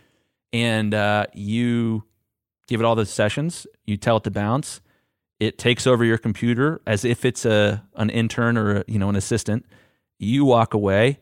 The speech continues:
it does the bouncing for you and texts you when you're done. And that's it. It's, you know, kind of a simple concept, but man, there are guys that have bounced hundreds of files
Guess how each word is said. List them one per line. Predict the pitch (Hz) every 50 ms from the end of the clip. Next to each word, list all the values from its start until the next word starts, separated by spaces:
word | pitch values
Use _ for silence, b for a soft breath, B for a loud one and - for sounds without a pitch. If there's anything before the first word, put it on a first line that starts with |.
| _ _
it | - 113 117 117
does | 113 107 107 104 - - - _ _ _ _ _ -
the | 110 101 107
bouncing | 104 95 104 104 104 104 - - 107 98
for | - - 101 95
you | 101 104 117
and | 117 107
texts | - 101 101 - - -
you | 107 110 120
when | 123 139
you're | 147
done. | 165 233 277 269 - - _ _ _ _ -
And | - -
that's | 147 - 370
it. | 320 - - _ _ _ _ _ _ _ - - _ -
It's, | 110 110 113 - - - - -
you | 113 123
know, | 123 113
kind | - - 151 160
of | 147
a | 135
simple | - 180 165 156 -
concept, | - 156 170 202 - - 123 113 107 - _ b b b b b b b b b b b
but | 120 120 113 -
man, | 127 131 127 113
there | 127 143 143
are | 127
guys | 127 127 123 127 131 123 -
that | 113 107 110 101 -
have | - - - - - 113 110 107 107 104 104 104 98 98 - - _ _ _ _ _ _ _ _ _ _ _ _ -
bounced | 107 104 113 113 113 110 - - - _ _ _ _ _
hundreds | _ - - - - 135 143 151 151 127 117 107 98 98 98 101 - - - - _ _ _ _ _ _ _ -
of | 104 104 104 104 101 95 98 - _ _ _ _ _ _ _ _ _ _ _
files | - - 127 135 131 110 101 101 104 107 - - -